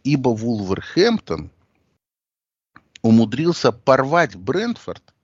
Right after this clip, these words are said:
четыре один в гостях. Ну, надо сказать, что для нас это не новость в том смысле, что Вулверхэмптон команда играющая, обыгрывала и фаворитов, э, и Челси в прошлом туре обыграла. То есть, ну, для нас это не новость. Для нас, наверное, новость скорее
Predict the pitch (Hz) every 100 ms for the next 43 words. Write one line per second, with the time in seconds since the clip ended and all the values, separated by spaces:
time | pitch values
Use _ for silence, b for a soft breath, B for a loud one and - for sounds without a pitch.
0 | _ _ _ _ - 143 - 196 180 143
1 | 127 120 151 120 92 92 110 98 - -
2 | 214 240 _ B B - 202 160 185 196
3 | - 143 120 104 123 190 269 - - 160
4 | 165 190 220 170 - 165 185 - 240 -
5 | 165 - 139 135 131 127 147 - 196 120
6 | 113 127 123 107 98 135 220 277 226 208
7 | - 165 156 b b b b - 139 170
8 | 147 113 104 98 104 135 170 269 277 196
9 | 180 - 151 139 123 117 110 104 - 262
10 | 240 - - 151 - 175 - 151 147 170
11 | 220 214 196 233 - 302 233 226 254 247
12 | - 185 202 208 127 90 90 127 226 269
13 | 220 185 185 220 180 - 156 160 180 139